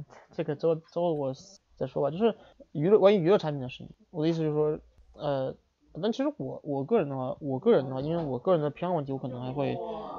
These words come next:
我可能还会更加会接受文字，因为文字的话，其实也，它虽然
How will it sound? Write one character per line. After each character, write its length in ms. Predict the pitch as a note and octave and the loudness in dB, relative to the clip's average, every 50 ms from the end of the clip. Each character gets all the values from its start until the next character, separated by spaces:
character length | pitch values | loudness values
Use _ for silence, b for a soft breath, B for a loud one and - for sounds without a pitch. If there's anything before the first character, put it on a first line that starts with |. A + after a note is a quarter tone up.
| - - - - - | -12 -12 -12 -2 2
我 80 | - F3+ | 2 4
可 120 | E3 E3+ | 4 4
能 100 | D3+ D3 | 2 4
还 100 | C#3 D3 | 6 6
会 60 | D#3 D3+ | 6 6
更 180 | - F3+ E3 | 4 4 4
加 140 | D#3 D3+ C#3+ | 6 4 4
会 100 | D3 D3 | 4 2
接 160 | C#3 - D#3 | 0 0 0
受 80 | D3 D3+ | 0 -2
文 240 | C3 B2 A#2+ C3 C#3+ | -2 -4 -4 -4 -4
字， 100 | D3 D3+ | -2 -2
因 120 | F3 G3 | 0 0
为 180 | G3+ G3+ G3+ - - _ _ _ | 0 0 -2 -4 -10 _ _ _
文 260 | - D3 C#3+ C#3+ D#3 G3 | -2 0 0 0 0 0
字 140 | - C4 | 2 2
的 80 | A3 G3 | 4 4
话， 300 | F#3 F3+ D3+ C#3 C3 - - - - _ _ _ _ - | 6 6 6 4 4 0 -6 -14 -20 _ _ _ _ -12
其 180 | - - - A3+ | -6 0 4 4
实 140 | C#4+ D#4+ | 6 6
也， 280 | D4+ A3+ D#3 C3 - - - - | 6 6 6 6 4 2 0 -4
它 260 | - - C#4+ C#4+ D4+ D#4 | 4 10 12 12 12 12
虽 260 | - - - - D#4 | 10 4 6 12 12
然 220 | D4+ D#4 D#4+ D4+ | 12 12 12 8